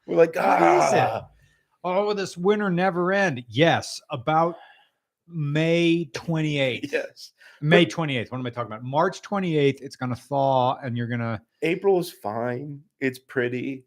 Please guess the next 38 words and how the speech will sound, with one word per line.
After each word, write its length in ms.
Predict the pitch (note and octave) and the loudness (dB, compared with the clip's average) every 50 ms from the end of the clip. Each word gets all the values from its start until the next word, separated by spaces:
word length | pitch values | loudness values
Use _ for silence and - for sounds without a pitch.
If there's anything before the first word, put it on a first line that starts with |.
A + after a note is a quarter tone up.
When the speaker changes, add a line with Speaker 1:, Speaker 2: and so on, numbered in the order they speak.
| _ E3 | _ -2
Speaker 2:
Okay, 280 | D#3+ - - C#3 C3+ - | 0 2 2 0 0 4
Speaker 1:
The 60 | C#3+ C3 | 4 4
Speaker 2:
April 200 | A2+ B2+ B2+ B2+ | 4 4 4 4
Speaker 1:
hostas 380 | C3+ C#3 C3+ - C#3+ C3+ - | 4 2 0 0 -2 0 0
are 60 | C3+ | -2
coming 340 | C3+ - C#3+ C#3 C#3 C#3+ C3 A#2+ | -2 -2 -2 -2 -2 -2 -2 -2
in. 380 | A2+ A#2 A#2 B2 B2+ C3+ C#3 | -2 -2 -4 -6 -8 -8 0
Speaker 2:
This 220 | B2+ F3+ F3 - A#3 | 0 0 2 2 0
isn't 260 | G3 E3+ F#3 E3+ D3 | 0 0 0 0 0
my 220 | B2 A#2+ B2+ C3 | 0 0 0 0
line, 260 | C3 C3 C3+ C3+ B2+ | 0 0 0 0 0
but 120 | A2+ A2+ - _ | -2 -4 -6 _
April 540 | A#2+ A#2+ C3+ - - - C3+ C3+ C3 C3 C3+ | -4 -4 -4 -4 -8 -8 -4 -2 -2 -2 -4
is 160 | C3+ G#2 - | -6 -8 -8
the 80 | - - | -10 -16
coolest 680 | - - - - A#2+ G#2+ G#2+ G#2 G2+ - - - - G#2 | -18 -18 -14 -10 -10 -10 -10 -10 -14 -18 -20 -18 -16 -14
month 400 | - - - _ _ _ _ _ _ _ _ _ _ _ _ _ _ _ _ _ _ _ _ _ | -16 -16 -18 _ _ _ _ _ _ _ _ _ _ _ _ _ _ _ _ _ _ _ _ _
because 360 | C3 B2 B2 - B2+ A2 F#2+ G#2+ | -4 -4 -2 -4 -6 -6 -6 -8
you 80 | G2 | -10
think 420 | - - - - - D#3+ E3 E3 E3+ | -10 -12 -18 -4 0 0 0 2 0
it's 160 | G3 F#3+ - | -2 -2 -4
spring 400 | - - - D#3+ D#3 D3+ D3 D3 | -8 -4 -2 0 0 2 0 0
and 80 | C3+ A#2+ | -2 -4
it 100 | - - | -6 -8
fucking 520 | - - - - C#3 C#3 - C3+ B2 A#2 | -16 -20 0 0 0 0 2 -2 -4 -2
isn't. 320 | G#2+ G2 F2 - F2 F2+ - | -2 -4 -4 -6 -10 -12 -8
Speaker 1:
Yeah. 280 | - G2+ F#2 D2 C#2+ E2+ - _ _ _ _ _ _ - | -4 -2 -2 -2 -2 -6 -12 _ _ _ _ _ _ 6
Speaker 2:
April 560 | F#3+ G#3 A3+ A3 - - G#3 G#3+ G#3 G3+ F3+ | 6 6 6 4 0 0 2 2 2 2 0
is 360 | C3 D3+ B2+ - - - - - _ _ _ _ _ _ _ _ _ _ _ _ _ _ _ _ | -4 -6 -8 -8 -10 -14 -18 -20 _ _ _ _ _ _ _ _ _ _ _ _ _ _ _ _
fifty 380 | A3 G3 - - - D#3+ D3 | 4 4 4 4 -2 -4 -4
degrees. 520 | C3+ C3+ A#2+ A2 A#2 G#2 F#2 F2 - - - | -4 -4 -4 -2 -4 -4 -4 -6 -10 -12 -4
Speaker 1:
You 140 | C#3+ B2+ A#2+ | -2 0 0
still 240 | A#2+ B2 C#3 D3 D3 | 0 4 4 4 4
need 200 | D#3 D#3+ E3 D#3+ | 4 2 0 -2
the 60 | E3 | -4
jacket. 720 | C#3+ - A2+ G2+ G2 F#2+ F2+ G2 G2+ - G2 G2 - - - | -4 0 0 2 2 2 2 0 0 0 -2 -2 -2 -4 -4
Speaker 2:
Yeah. 320 | B2 A#2+ A2+ F#2 D#2+ - - | 0 0 0 0 0 -4 -10
Speaker 1:
Yeah. 440 | - A#2 G#2 G2 F2+ F2 F#2 G2+ - | -10 -4 -2 -2 -2 -2 -4 -6 -8